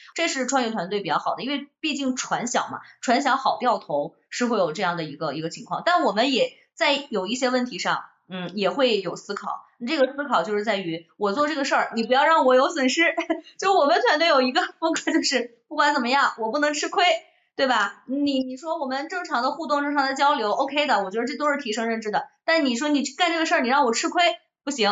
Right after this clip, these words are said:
<laughs> 就跟我们炒股似的，我可以这个时间不赚钱，我可以去规避风险，我可以赚得少，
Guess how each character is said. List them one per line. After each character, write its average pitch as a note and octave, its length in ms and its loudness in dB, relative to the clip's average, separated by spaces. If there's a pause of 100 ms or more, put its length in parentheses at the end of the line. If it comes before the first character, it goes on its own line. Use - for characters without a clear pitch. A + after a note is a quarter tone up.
(160)
<laughs> - 760 -8
就 F#4 100 0
跟 F#4 160 4
我 D#4 80 6
们 C4+ 100 4
炒 C4+ 260 2
股 A#3 140 0
似 A3+ 140 -2
的， F3+ 160 2
我 A3+ 140 4
可 F4 160 0
以 E4+ 140 2
这 E4+ 100 -4
个 D4 100 -4
时 B3+ 160 -4
间 C#4+ 240 -2
不 E4 120 -6
赚 C#4+ 280 0
钱， D#3 340 -4
我 G#3 100 0
可 D4+ 100 0
以 D4 100 2
去 D4 120 -8
规 D4+ 160 -4
避 C4+ 140 -4
风 C#4+ 160 -4
险， F#3 260 -4
我 F#3+ 80 -2
可 B3 100 -6
以 C4 80 -4
赚 C#4+ 160 -2
得 B3+ 80 -2
少， A3 160 -2